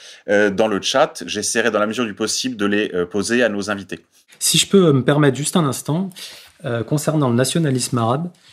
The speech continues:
Speaker 2: alors, en fait, le, je pense qu'il y a une chose qu'il faut comprendre, c'est que au tout début du nationalisme arabe, on peut, un des, un des premiers auteurs qui a été, euh,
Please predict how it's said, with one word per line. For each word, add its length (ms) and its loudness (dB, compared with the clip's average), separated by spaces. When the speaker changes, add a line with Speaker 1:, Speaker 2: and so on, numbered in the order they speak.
Speaker 2:
alors, 240 0
en 80 0
fait, 320 -2
le, 260 4
je 120 -6
pense 180 -2
qu'il 140 0
y 20 2
a 20 2
une 120 2
chose 260 -2
qu'il 140 -12
faut 160 -6
comprendre, 360 0
c'est 200 -6
que 320 -4
au 100 0
tout 200 4
début 260 6
du 260 -2
nationalisme 680 0
arabe, 280 0
on 120 -6
peut, 340 -2
un 120 -2
des, 120 2
un 140 -2
des 100 2
premiers 520 2
auteurs 400 0
qui 80 -10
a 40 -2
été, 280 -4
euh, 180 -4